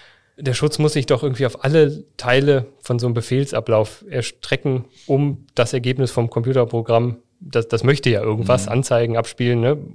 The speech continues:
Speaker 1: um das zu erzielen. Und Programme funktionieren immer durch ein Zusammenwirken von einem Quellcode, der abläuft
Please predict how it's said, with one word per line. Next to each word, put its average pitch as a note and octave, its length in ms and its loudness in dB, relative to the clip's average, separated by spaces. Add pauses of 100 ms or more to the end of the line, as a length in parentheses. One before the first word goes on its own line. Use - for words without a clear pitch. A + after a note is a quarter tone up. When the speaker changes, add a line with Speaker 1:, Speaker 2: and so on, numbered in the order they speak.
Speaker 1:
um A#2+ 180 -4
das C3 200 0
zu C3+ 100 -2
erzielen. D3 420 -2 (500)
Und B2 160 -4
Programme C3 440 0
funktionieren B2+ 500 -2 (120)
immer D3+ 360 2 (480)
durch B2 240 -4
ein A2+ 80 -2
Zusammenwirken C#3+ 840 2
von A#2+ 400 0 (240)
einem A2+ 120 -4
Quellcode, D#3+ 480 0
der C#3+ 180 2
abläuft D3+ 680 2